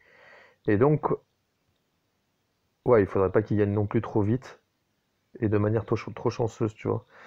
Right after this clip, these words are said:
Putain, je suis obligé d'utiliser son pion, j'aurais pas de force. Ah putain, pourquoi ça me-, ouais, ça a ripé sur, euh, le menu.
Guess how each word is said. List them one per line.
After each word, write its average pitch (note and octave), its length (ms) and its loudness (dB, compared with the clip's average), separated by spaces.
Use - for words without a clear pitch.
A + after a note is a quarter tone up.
Putain, A#2+ 220 2
je - 60 -6
suis - 80 -4
obligé G#2+ 140 2
d'utiliser C3 360 2
son C3 160 -2
pion, D3 240 2
j'aurais G#2+ 220 0
pas B2 160 0
de - 80 -8
force. - 520 -4
Ah C#3 220 6
putain, C3+ 440 0
pourquoi - 300 -2
ça D#3 160 0
me-, A#2+ 100 0
ouais, G#2+ 140 0
ça - 160 -4
a - 20 -2
ripé G2 260 0
sur, G2+ 360 -4
euh, G2 100 -2
le F#2+ 100 -2
menu. F#2+ 320 -4